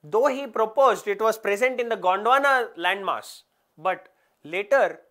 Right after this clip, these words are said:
several other people discovered that the Glossopteris' remains were found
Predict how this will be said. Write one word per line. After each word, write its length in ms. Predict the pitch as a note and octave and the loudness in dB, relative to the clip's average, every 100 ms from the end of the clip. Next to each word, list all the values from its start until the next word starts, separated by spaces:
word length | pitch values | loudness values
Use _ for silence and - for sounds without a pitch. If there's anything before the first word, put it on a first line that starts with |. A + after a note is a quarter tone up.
| _ | _
several 400 | - D#3 G#3 B3+ | -14 -8 -6 -4
other 240 | B3+ A#3 | -4 -4
people 420 | - G#3 - E3 B2+ | -8 -12 -8 -8 -8
discovered 640 | D3 - A#3+ C4 F3+ C#3+ - _ _ - | -12 -8 -2 2 2 0 -16 _ _ -6
that 240 | F3 E3+ D3+ | -6 -6 -18
the 80 | D3 | -16
Glossopteris' 1040 | D3 D#3+ E3+ B3+ B3+ G#3 F#3 F3 F3+ - | -6 -4 -2 -4 -4 -6 -8 -10 -14 -14
remains 440 | C#3 E3+ D3+ A#2 - _ _ - | -12 -10 -12 -14 -20 _ _ -6
were 160 | D3+ - | -4 -4
found 480 | - A#3 F3+ C3+ | 0 2 2 -4